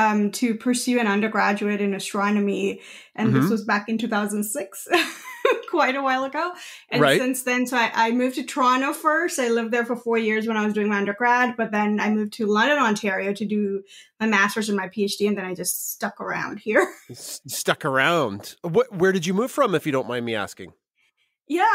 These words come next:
Speaker 1: I'm originally from, uh, Ahmedabad, the Gujarat in India. So it's, it's, um, you know, it's not very large city. That's probably why I like London. <laughs>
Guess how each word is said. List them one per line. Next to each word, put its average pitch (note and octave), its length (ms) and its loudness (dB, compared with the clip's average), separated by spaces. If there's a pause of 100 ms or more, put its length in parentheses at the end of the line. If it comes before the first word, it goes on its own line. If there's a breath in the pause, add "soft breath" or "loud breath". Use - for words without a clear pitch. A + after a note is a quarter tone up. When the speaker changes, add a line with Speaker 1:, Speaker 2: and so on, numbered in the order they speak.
Speaker 1:
I'm D4 200 0
originally A#4 540 -2 (160)
from, C#4+ 420 2
uh, A#3+ 340 2
Ahmedabad, B3+ 680 0
the B3 80 -2
Gujarat A3 580 -2
in G#3 120 0
India. C4+ 360 -2
So D4+ 200 -2
it's, A3+ 280 -4
it's, A3+ 300 -4
um, G#3+ 540 0 (160)
you A#3 180 -2
know, G3+ 260 -4 (120)
it's - 240 -4
not C#4+ 280 2
very D4 260 2
large B3 260 2
city. B3 420 -4
That's A#3 220 -8
probably G#3+ 400 -6
why F3+ 180 -6
I - 40 -8
like - 220 -10
London. A3 420 0
<laughs> G4 60 -4